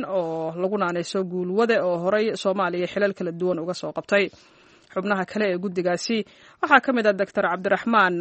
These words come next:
Macalin Cabdulaahi Baadiyow oo ka mid ah aqoon-yahanada Soomaalida oo aqoon durugsan u leh taariikhda Islaamka. Waxaa kale oo ku jira safiirka Soomaaliya ee Midowga Yurub, Doctor Cali Siciid Fiqi,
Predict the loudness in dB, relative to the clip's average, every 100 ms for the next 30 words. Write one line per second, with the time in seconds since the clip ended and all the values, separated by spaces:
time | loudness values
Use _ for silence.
0 | -2 -2 -2 -2 -2 -4 -2 2 4 2
1 | 2 0 0 0 0 2 2 4 4 2
2 | 0 -4 -4 -4 -4 -2 2 2 0 -2
3 | -2 -2 -2 -4 -2 -2 0 -2 2 2
4 | 2 0 -8 -8 -6 -2 -4 0 2 2
5 | 0 -2 -4 -6 -2 0 0 0 0 -2
6 | -2 -2 -2 -4 -4 -2 -2 2 2 2
7 | -4 -20 -20 -18 0 4 4 4 4 4
8 | 2 0 0 4 4 2 -2 -2 -2 -2
9 | -2 2 2 2 0 0 -2 -2 -2 0
10 | 2 0 0 -2 -2 -2 -4 -8 _ _
11 | _ 0 2 2 0 -2 -2 -2 -2 -2
12 | 0